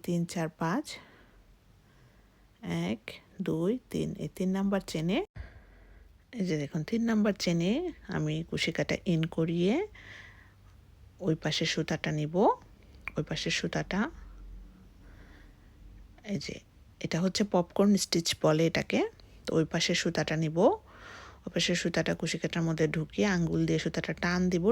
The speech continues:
টান দিলে টাইট হয়ে যাবে, তখন এই লুপটা এদিক দিয়ে বের করে দিব, তাহলে হয়ে গেল আমাদের পপকর্ন স্টিচ। এখন আমি তিনটি চেইন করে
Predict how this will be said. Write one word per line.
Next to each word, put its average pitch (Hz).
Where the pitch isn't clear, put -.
টান 185
দিলে 156
টাইট 170
হয়ে 190
যাবে, 190
তখন -
এই 196
লুপটা 160
এদিক 156
দিয়ে -
বের 147
করে 151
দিব, -
তাহলে 156
হয়ে 151
গেল 160
আমাদের 185
পপকর্ন 143
স্টিচ। -
এখন -
আমি 165
তিনটি 160
চেইন 190
করে 214